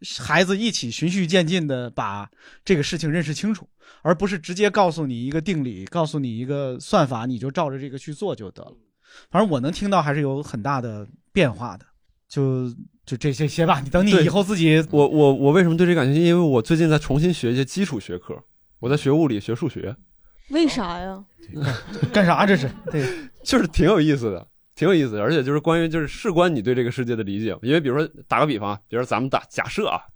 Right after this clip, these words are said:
Speaker 2: 抬高自己，都说我们是做文艺的、做内容的，你这个东西其实是很主观的一个东西嘛。那你至少得去了解一下，就是人家那些客观的人是怎么去看待这个世界，以及他们的方法和视角是什么。对，然后我学的时候我就觉得，哎，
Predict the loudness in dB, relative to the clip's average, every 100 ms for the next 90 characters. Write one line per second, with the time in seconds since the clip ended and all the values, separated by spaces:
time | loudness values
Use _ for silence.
0 | -12 -4 -4 -4 -6 -6 -4 -2 -4 -8
1 | -8 -4 -4 -4 -4 -4 -6 -10 -8 -8
2 | -8 -10 -12 _ -20 -20 -10 -4 2 2
3 | 4 2 2 2 2 0 -4 -2 0 2
4 | 0 -2 -4 -6 -8 -12 _ _ _ -2
5 | 0 2 -2 -4 0 0 0 0 0 4
6 | 4 4 2 0 -2 -2 2 2 2 2
7 | 0 -2 -4 2 2 2 -2 -2 -6 -8
8 | -10 -10 -10 -6 -4 -2 -4 -2 -2 -2
9 | -2 -4 -4 -4 -4 -4 -2 -4 -6 -4
10 | -2 -2 -4 -14 -18 _ _ -20 -20 -20
11 | -6 -4 2 4 4 4 2 4 4 2
12 | 0 0 0 0 -2 _ _ _ -4 -4